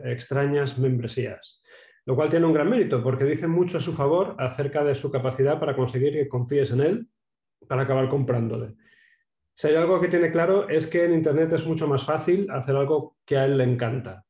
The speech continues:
monetizar. Y como sabe hacerlo de maravilla, pues quiero aprovechar esta entrevista para que nos cuente cómo lo hace. Él es Álvaro Sánchez, eh, está al frente de Gente Invencible, sabandijas punto club y el podcast Quédate con el cambio, Sabandija asquerosa.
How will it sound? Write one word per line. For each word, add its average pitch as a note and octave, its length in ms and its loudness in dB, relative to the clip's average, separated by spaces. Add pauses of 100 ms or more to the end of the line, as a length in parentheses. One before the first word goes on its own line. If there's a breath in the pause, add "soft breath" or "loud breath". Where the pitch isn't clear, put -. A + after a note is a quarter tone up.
(140)
monetizar. A#2+ 800 0 (440 soft breath)
Y D#3+ 60 0
como C3 220 2
sabe C3+ 200 2
hacerlo D#3 260 2
de D#3 80 4
maravilla, F3+ 560 2
pues A#2+ 160 -6
quiero C3+ 200 0
aprovechar C3+ 400 0
esta C#3 140 -2
entrevista C#3+ 520 0
para C3 160 -2
que B2 60 0
nos A#2 140 0
cuente C#3 520 0
cómo E3 200 0
lo G#2 140 0
hace. C#3+ 380 -4 (720 soft breath)
Él D3+ 140 2
es D#3 340 2
Álvaro C#3 320 2
Sánchez, G3+ 640 0 (340)
eh, C3 500 0
está C3 300 -2
al D3 100 2
frente C#3+ 320 0
de A#2+ 100 0
Gente C3+ 320 0
Invencible, D#3 800 2
sabandijas B2 540 -4
punto A#2+ 300 -2
club G3 400 0 (100)
y F3 100 0
el F3 140 0
podcast D3+ 580 -2 (280)
Quédate D3+ 340 0
con C#3+ 180 2
el B2 80 2
cambio, C#3 440 2
Sabandija B2+ 460 0
asquerosa. - 500 -8